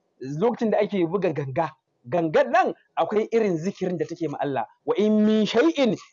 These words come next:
illa yusabbihu bihamdihi." Duk abin da ka sani a, na duniya tasbihi yake ma Allah.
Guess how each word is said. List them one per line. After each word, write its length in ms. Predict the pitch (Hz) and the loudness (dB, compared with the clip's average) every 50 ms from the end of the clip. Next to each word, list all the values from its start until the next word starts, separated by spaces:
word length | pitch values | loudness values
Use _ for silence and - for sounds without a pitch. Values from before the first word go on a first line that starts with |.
| _ _ | _ _
illa 460 | 190 214 220 220 220 220 220 220 220 220 | 0 2 4 4 4 4 6 6 4 4
yusabbihu 640 | 226 233 220 226 190 165 143 139 165 185 175 160 143 | 2 0 2 0 0 0 -2 -4 -4 -2 -2 -2 -2
bihamdihi." 560 | 156 - 156 156 147 127 131 - - 104 - - _ _ _ _ _ _ _ _ 127 135 | -4 -4 -6 -6 -6 -8 -10 -10 -10 -16 -18 -18 _ _ _ _ _ _ _ _ -10 -6
Duk 140 | - 339 - - - | -6 -6 -4 0 0
abin 280 | 254 233 247 247 226 | 2 2 2 0 2
da 80 | 208 208 | 0 0
ka 100 | - 220 | 0 0
sani 340 | 220 247 233 226 208 196 - | 0 2 2 2 2 -2 0
a, 100 | - 185 | -2 -4
na 180 | 156 156 190 202 | -2 -2 -4 -4
duniya 500 | 175 202 202 214 214 214 208 185 156 139 - _ _ _ _ _ _ _ _ _ _ _ - | -2 0 0 0 0 2 2 2 0 0 -4 _ _ _ _ _ _ _ _ _ _ _ -4
tasbihi 460 | 175 151 147 147 190 240 220 190 175 | -4 -4 -2 0 0 0 2 2 0
yake 220 | 175 170 - 170 147 | 0 0 -2 -4 -4
ma 80 | 135 - | -2 -2
Allah. 320 | 139 143 135 123 101 - | -2 -2 -2 -4 -4 -6